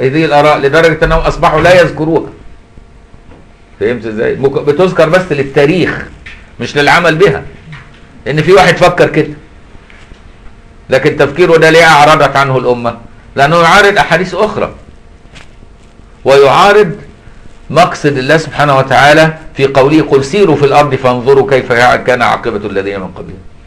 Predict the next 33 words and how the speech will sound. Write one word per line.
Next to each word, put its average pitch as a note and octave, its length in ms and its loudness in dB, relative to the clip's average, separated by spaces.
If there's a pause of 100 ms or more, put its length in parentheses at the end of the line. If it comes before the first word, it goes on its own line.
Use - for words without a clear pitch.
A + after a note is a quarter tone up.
(400)
إذا A#2 100 -4
كان D#3+ 160 -2
ربنا D3+ 360 2
أمرنا E3 360 0
أن D3 140 -2
نسير D3+ 260 0
للسياحة D3 800 0 (260)
وللعبرة C3 560 2
التاريخية، G#2 600 -2 (1300)
"قل B2 160 -2
سيروا F#3+ 320 2
في C#3+ 100 0
الأرض D3 280 2
فانظروا"، A2+ 540 -2 (280)
مش - 120 -12
ربنا C3+ 240 0
بيقول C#3 160 2
لنا D#3 140 0
كده؟ E3+ 220 -4 (1000)
وبعدين C3 300 2
يقول: E3 160 2
"لا E3 80 4
تشد D#3 420 0
الرحال C#3+ 320 0
إلا E3+ 320 2
لثلاث D3 320 2
مساجد"، A#2+ 380 -2
يعني C3 160 2
معناه D3 240 2
لا E3+ 120 4
تسيروا E3 440 2
في A#2 80 -4
الأرض A2 280 0